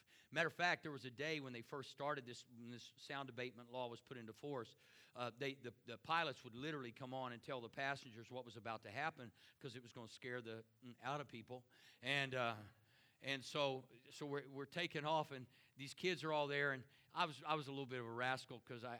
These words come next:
I just thought, "I just wanna see what they do." And so, so we're taking off, and the thrust, I mean, we're just, we're pulling G's, and we're taking off, and all of a sudden, about three thousand feet,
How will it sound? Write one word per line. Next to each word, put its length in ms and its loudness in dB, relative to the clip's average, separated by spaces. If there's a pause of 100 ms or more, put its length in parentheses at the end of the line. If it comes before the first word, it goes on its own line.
I 60 0
just 140 -8
thought, 160 0
"I 40 2
just 140 -6
wanna 100 -10
see 120 -10
what 180 -8
they 80 -6
do." 320 -2 (340)
And 180 -4
so, 340 4 (260)
so 160 -4
we're 100 -2
taking 360 0
off, 200 4
and 160 -6
the 80 0
thrust, 460 4
I 80 0
mean, 120 -4
we're 120 0
just, 180 -8 (240)
we're 100 -4
pulling 320 -2
G's, 420 -2
and 80 -6
we're 60 -6
taking 360 -2
off, 180 2
and 80 -6
all 120 2
of 80 -4
a 40 -4
sudden, 300 -2
about 240 -2
three 160 -6
thousand 380 -2
feet, 280 -4